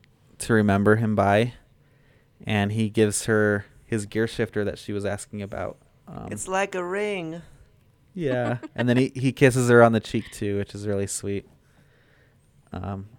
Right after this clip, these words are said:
Speaker 1: and, you know, that's, that's the kind of thing that she'll probably always, um, remember, is she got to hang out with the cool, cool guy, cool older guy, and he was a good guy to her.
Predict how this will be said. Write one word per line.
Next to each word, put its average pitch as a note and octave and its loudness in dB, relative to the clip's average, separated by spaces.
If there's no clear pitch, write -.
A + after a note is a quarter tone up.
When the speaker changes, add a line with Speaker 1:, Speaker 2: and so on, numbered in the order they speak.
Speaker 1:
and, G2+ -6
you G2+ -4
know, G2+ -4
that's, - -4
that's A2+ -4
the - -10
kind A2 -2
of G#2 -4
thing G2+ -6
that E2+ -8
she'll - -8
probably F#2+ -4
always, G2 -6
um, G2 -4
remember, G2+ -4
is A2 -12
she - -14
got G#2+ -4
to A2 -6
hang G#2 -4
out G2+ -6
with G2+ -10
the - -8
cool, G2+ -8
cool A2 -8
guy, G2+ -4
cool - -8
older G#2 -4
guy, G2+ -8
and A2 -10
he G#2+ -8
was G#2+ -10
a A2 -6
good G#2+ -4
guy D2 -6
to - -14
her. G#2+ -8